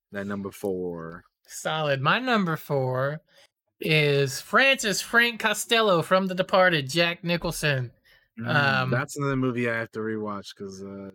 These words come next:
Speaker 1: yeah.
Speaker 2: I love gangster and mob movies.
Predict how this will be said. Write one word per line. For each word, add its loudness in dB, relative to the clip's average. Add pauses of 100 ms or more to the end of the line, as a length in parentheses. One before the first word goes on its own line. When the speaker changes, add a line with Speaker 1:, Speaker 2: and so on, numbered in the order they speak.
(120)
Speaker 1:
yeah. -12 (500)
Speaker 2:
I 2 (320)
love 4 (360)
gangster 2
and 2
mob 4
movies. 4